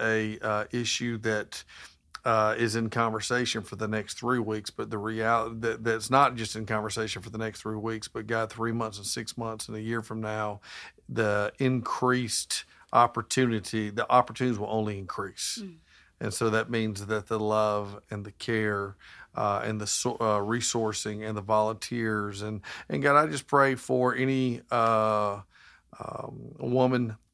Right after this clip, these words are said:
Speaker 1: uh, in our church, anybody listening to this that has carried,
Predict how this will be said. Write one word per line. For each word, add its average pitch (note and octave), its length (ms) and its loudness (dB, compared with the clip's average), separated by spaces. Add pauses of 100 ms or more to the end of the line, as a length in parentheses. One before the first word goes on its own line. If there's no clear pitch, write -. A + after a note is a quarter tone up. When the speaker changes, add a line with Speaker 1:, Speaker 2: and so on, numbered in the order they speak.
(140)
Speaker 1:
uh, A2+ 120 -8
in A#2+ 180 0
our A2+ 100 4
church, C3+ 640 4
anybody B2 440 0
listening A#2+ 420 -2
to A2+ 100 -4
this A2+ 340 -2
that A2 300 0
has C#3 560 0
carried, A2+ 800 -6